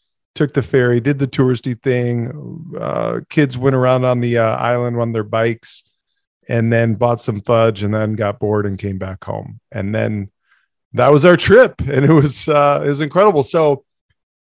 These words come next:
if you guys ever wanna take the fam up on a really cool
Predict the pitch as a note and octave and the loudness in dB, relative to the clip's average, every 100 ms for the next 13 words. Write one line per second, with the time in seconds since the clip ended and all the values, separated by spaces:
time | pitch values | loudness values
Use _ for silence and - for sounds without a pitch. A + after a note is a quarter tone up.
0 | _ - B2 E3+ G3 E3+ F#3+ F3+ F3 D#3 | _ -10 -6 0 0 2 2 2 0 -2
1 | - A#2+ C3 D#3 D3+ E3 E3 - D#3 D3 | -8 -4 -2 -2 -2 -4 -4 -2 0 2
2 | D3+ D3+ C#3+ B2 A2+ A#2 C3+ D3+ D3 C#3 | 2 0 -2 -4 -6 -6 -2 -2 -2 -2
3 | - D3+ D3 C#3+ C3+ | -2 2 2 0 -2